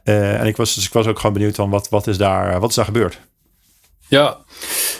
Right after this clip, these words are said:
Speaker 2: Ja, dat is leuk, want ik ben eigenlijk begonnen met een opdra-, een freelance opdrachtje van drie weken bij Google. Het was helemaal niet de intentie om daar uiteindelijk, eh, vijf jaar te blijven hangen. Eh, Google was in tweeduizend tien bezig om, eh, voice search, eh, voice recognition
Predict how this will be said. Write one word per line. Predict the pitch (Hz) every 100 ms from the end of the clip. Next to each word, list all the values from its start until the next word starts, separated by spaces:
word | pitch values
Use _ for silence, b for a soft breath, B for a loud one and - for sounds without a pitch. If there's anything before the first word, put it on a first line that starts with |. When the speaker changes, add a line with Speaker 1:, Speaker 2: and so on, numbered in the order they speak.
| B
Speaker 2:
Ja, | 147 135
dat | 147
is | 147 147
leuk, | 160 160
want | 135
ik | 139
ben | 143
eigenlijk | 135 175 170 131
begonnen | 123 180 214 156
met | 131
een | 131
opdra-, | 160 151 143
een | 117
freelance | - 185 147 135 139
opdrachtje | 131 123 113
van | 104 110
drie | 120 127
weken | 131 147 101
bij | 92 90
Google. | 92 87 147
Het | 123
was | 113
helemaal | 127 131 123
niet | 117
de | 120
intentie | 107 104 117 120 - 107
om | 101
daar | 98 98
uiteindelijk, | 98 101 98 95 92
eh, | 95 90
vijf | - 101 92
jaar | 98 90
te | 92
blijven | 92 90 90
hangen. | 98 156 202 B B B B -
Eh, | 95 95
Google | 92 110 117
was | 110 110
in |
tweeduizend | 101 113 110 98 -
tien | 120
bezig | 110 104 98 -
om, | 98 98
eh, | 92 90 90 90 92 -
voice | 95 101 110 -
search, | - 117 156 - -
eh, | 98 90 90 90 90
voice | 87 110 -
recognition | 110 - 101 107 107 104